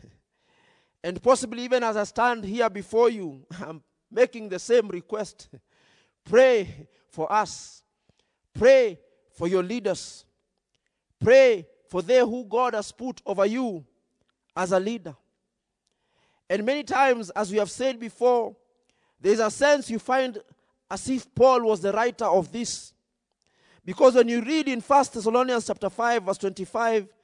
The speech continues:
it says that, "Brothers and sisters, pray for us." Second Thessalonians chapter three, verse twenty-one says that, "Finally, dear brothers and sisters, we ask you to pray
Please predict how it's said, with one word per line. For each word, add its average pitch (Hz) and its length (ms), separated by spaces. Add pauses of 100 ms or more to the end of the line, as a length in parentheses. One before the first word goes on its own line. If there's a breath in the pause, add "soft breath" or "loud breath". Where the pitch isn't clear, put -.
(500)
it 214 160
says 247 380
that, 165 240
"Brothers 254 400
and 220 140
sisters, 196 580 (420)
pray 208 460 (260)
for - 240
us." - 360 (1000)
Second 262 520
Thessalonians 240 560
chapter 220 180
three, 247 220
verse 220 180
twenty-one 226 400
says 226 180
that, 196 140
"Finally, 294 460
dear 254 320
brothers 240 340
and 214 100
sisters, 180 540 (300 soft breath)
we 190 180 (100)
ask 262 360
you 247 340 (180 soft breath)
to 196 140
pray 220 540